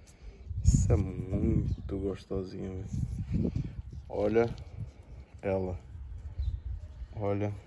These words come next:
essa rosa. Magnífica, né? Muito lindo. Falar de floração, né? Muitas flores aqui. Separei essa bancada, mas tem outra ali. Vamos já pra lá. Fica até o final do vídeo. E é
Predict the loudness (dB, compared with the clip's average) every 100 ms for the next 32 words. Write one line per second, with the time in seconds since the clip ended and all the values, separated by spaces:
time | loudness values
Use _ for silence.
0 | -12 -8 -6 -4 -2 -4 -8 -16 -18 -20
1 | -20 -18 -12 -6 0 2 4 2 2 0
2 | 0 0 0 -2 -2 -2 0 0 2 2
3 | 0 -2 -2 -2 0 4 6 6 4 2
4 | 4 2 4 4 2 -2 -2 6 10 10
5 | 10 12 12 10 8 6 8 6 0 -6
6 | -4 -4 -2 -4 -4 -10 -8 0 2 6
7 | 8 8 10 10 10 10 8 8 4 4
8 | 0 -4 -4 0 4 4 4 4 4 6
9 | 6 6 4 4 6 6 6 6 8 8
10 | 6 4 4 2 2 4 6 6 6 4
11 | 2 0 -2 -4 0 0 0 0 -2 0
12 | 0 2 4 10 12 12 10 10 10 8
13 | 6 8 8 8 6 6 8 8 8 4
14 | 0 -2 4 4 6 4 4 4